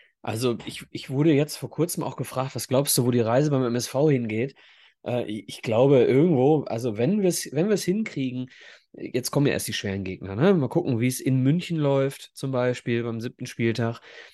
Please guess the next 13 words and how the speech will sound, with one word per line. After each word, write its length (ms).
Wenn 220
wir 100
irgendwo 440
zwischen 280
acht 260
und 140
zwölf 380
landen, 420
ist, 260
glaube 300
ich, 160
dieses 420
Jahr, 420